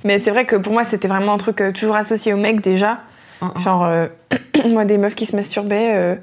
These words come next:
Speaker 1: genre, j'ai peut-être découvert ça, je sais pas, ouais, fin de lycée, début de prépa, quoi.
Speaker 2: Ouais. Qu'ils le disent, en tout cas.
Speaker 1: Bah, en fait, ouais, c'est ça, c'est que au lycée, je pense que ça m'aurait pas étonné que certaines meufs le fassent, mais jamais on m'avait dit que c'était un truc plutôt commun, tu vois.
Speaker 2: Mm-mm.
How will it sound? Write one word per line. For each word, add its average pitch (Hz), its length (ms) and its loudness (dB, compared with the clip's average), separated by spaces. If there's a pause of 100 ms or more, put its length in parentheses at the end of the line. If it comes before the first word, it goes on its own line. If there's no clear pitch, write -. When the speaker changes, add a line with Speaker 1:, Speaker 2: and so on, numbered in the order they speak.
(540)
Speaker 1:
genre, - 240 -20
j'ai - 180 -10
peut-être 202 220 -4
découvert 196 460 0
ça, 208 180 0
je 214 60 -6
sais 202 100 -2
pas, 214 240 2
ouais, 180 180 2
fin 208 220 -6
de 214 100 2
lycée, 208 480 0
début 196 280 -2
de 202 60 -12
prépa, 220 360 -2
quoi. - 180 -6
Speaker 2:
Ouais. 180 240 2 (460)
Qu'ils 190 180 2
le 185 120 4
disent, 190 240 2
en 170 80 0
tout - 160 -6
cas. 160 160 -4 (120)
Speaker 1:
Bah, 220 200 2
en 247 100 2
fait, 349 260 -2
ouais, 294 200 4
c'est 269 120 0
ça, 277 180 2
c'est 240 160 -2
que 185 340 0 (360)
au 220 80 0
lycée, 240 640 0 (720)
je - 80 -18
pense 262 120 -2
que 247 60 -6
ça 214 80 2
m'aurait 185 260 2
pas 220 100 4
étonné 208 280 2
que 220 80 -6
certaines 202 280 -2
meufs 185 180 0
le 190 80 -4
fassent, 226 380 0 (260)
mais 180 320 -2 (120)
jamais 208 360 2
on 180 160 0
m'avait 180 300 0
dit 190 200 -2
que 180 380 -4 (380)
c'était 185 260 -2
un 180 80 0
truc 196 220 -2
plutôt 190 240 0
commun, 190 360 0
tu 208 120 -4
vois. 185 140 2
Speaker 2:
Mm-mm. 185 200 -8